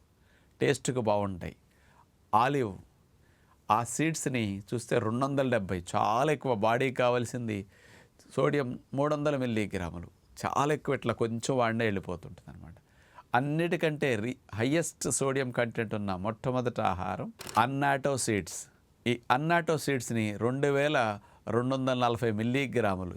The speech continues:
చాలా ఎక్కువ. వీటిని నానపెట్టేసి, ఆ, గ్రైండ్ చేసేసి వంటల్లో పోసేస్తే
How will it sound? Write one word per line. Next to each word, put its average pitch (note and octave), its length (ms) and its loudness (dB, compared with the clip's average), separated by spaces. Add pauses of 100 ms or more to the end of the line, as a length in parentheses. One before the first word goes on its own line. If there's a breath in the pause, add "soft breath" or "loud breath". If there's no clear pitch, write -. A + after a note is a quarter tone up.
(140)
చాలా D3+ 480 -2
ఎక్కువ. A2 320 0 (300)
వీటిని C3 380 0
నానపెట్టేసి, B2 1000 0 (640 soft breath)
ఆ, F#2+ 200 -6 (100)
గ్రైండ్ C#3+ 320 2
చేసేసి C3 360 0
వంటల్లో A#2+ 420 0
పోసేస్తే G#2 800 -2